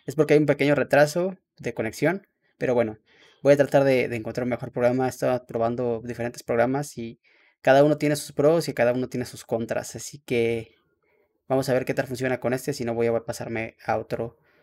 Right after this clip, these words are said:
a otro programa para que no, no pierdan el hilo de, de lo que sería el juego como tal. Porque sí, sí hay un retraso ahí medio intenso de movimiento, eh, un poquito extraño, pero bueno.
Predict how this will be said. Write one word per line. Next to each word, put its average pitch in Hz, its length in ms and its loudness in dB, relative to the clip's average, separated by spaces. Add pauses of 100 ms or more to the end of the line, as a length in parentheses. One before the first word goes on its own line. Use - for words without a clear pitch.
(160)
a 117 100 -2
otro 117 220 -6
programa 120 380 0
para 110 200 -2
que 110 300 -6
no, 113 240 -6
no 120 180 -4
pierdan 123 400 0
el 117 140 -4
hilo 120 260 -2
de, 117 400 -2 (200)
de - 120 -8
lo 113 60 -6
que - 100 -14
sería 120 440 -4
el 120 260 -4
juego 117 340 -4
como 113 240 -8
tal. 120 280 -2 (840)
Porque 120 240 -8
sí, 127 160 -4
sí - 160 -4
hay 120 140 -2
un 123 80 -4
retraso 117 420 -2
ahí 117 200 -2
medio 113 200 -4
intenso 139 520 -2 (800)
de 123 280 -2
movimiento, 120 840 -4
eh, 113 600 -10
un 120 140 -14
poquito 120 560 -4 (160)
extraño, 165 500 2
pero 120 160 2
bueno. 113 160 -2